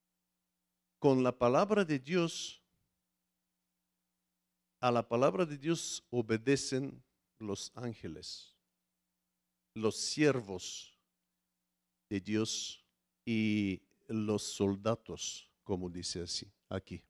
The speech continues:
Entonces, cuando digo "ve", los ángeles dicen, "Yes, sir." Y luchaban con este demonio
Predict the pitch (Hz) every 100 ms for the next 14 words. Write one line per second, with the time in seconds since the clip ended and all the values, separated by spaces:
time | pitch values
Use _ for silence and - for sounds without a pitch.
0 | _ _ _ _ - 170 165 170 - 202
1 | 185 170 185 151 123 104 113 135 180 160
2 | _ _ _ _ _ _ _ _ 110 107
3 | - 131 127 120 113 117 113 110 101 95
4 | _ _ _ _ _ 90 92 104 151 -
5 | - - 113 92 87 87 _ _ _ _
6 | _ _ _ _ _ _ _ - - -
7 | _ _ _ _ _ _ _ _ _ _
8 | _ _ _ _ _ _ _ _ _ _
9 | _ _ _ _ _ 156 160 - _ 143
10 | 127 143 - 196 180 143 127 104 90 -
11 | _ _ _ _ _ _ 147 143 139 -
12 | 139 123 127 139 135 123